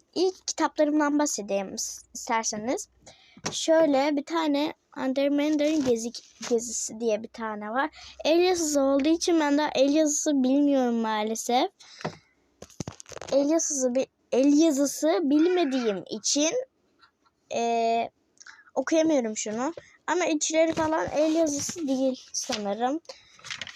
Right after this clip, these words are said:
Okudum ben bunu, değil içleri el yazısı. Bakın. Sonra, e, şöyle bir kitap. Bunu gayet seviyorum ama başlığı biraz,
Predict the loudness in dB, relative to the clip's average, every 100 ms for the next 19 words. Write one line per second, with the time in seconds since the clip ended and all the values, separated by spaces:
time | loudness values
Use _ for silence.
0 | -2 -2 0 2 4 4 2 2 -2 -2
1 | 0 2 0 -2 -6 -10 -4 -4 -4 -10
2 | _ _ -10 -8 -8 -10 -10 -6 -4 -6
3 | _ -14 -14 -6 -6 -4 -8 -8 _ _
4 | _ _ _ _ _ _ _ _ _ _
5 | -16 -16 -20 _ _ -12 -12 -10 -10 -2
6 | 2 2 2 -2 -8 -10 0 2 2 0
7 | 0 2 2 0 -4 -6 -4 -4 _ -8
8 | -2 0 2 2 2 0 0 0 2 4
9 | 2 0 -2 0 0 0 -4 -10 -16 -4
10 | -2 -2 0 2 2 0 -6 -20 _ -6
11 | 0 2 2 0